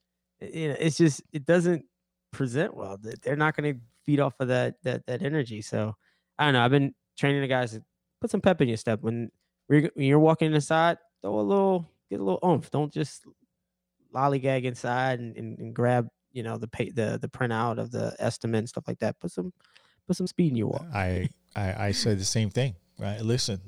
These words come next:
Speaker 2: ladies and gentlemen, if you're not excited about your company, I
Speaker 1: Yeah.
Speaker 2: don't expect the customers to be using your
Speaker 1: No.
Speaker 2: service. I mean, it's, it's gonna go.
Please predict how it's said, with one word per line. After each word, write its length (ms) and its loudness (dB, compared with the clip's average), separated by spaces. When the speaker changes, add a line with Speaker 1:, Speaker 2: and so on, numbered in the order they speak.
Speaker 2:
ladies 380 2
and 100 -4
gentlemen, 440 -2
if 220 -4
you're 180 2
not 200 0
excited 520 -2
about 400 -2
your 260 -2
company, 640 -2
I 600 -6
Speaker 1:
Yeah. 60 -6
Speaker 2:
don't 220 4
expect 320 0
the 80 -8
customers 460 0
to 60 -6
be 280 0
using 300 0
your 80 0
Speaker 1:
No. 60 0
Speaker 2:
service. 440 0
I 200 -2
mean, 200 -2
it's, 260 -8
it's 220 -10
gonna 220 -2
go. 260 0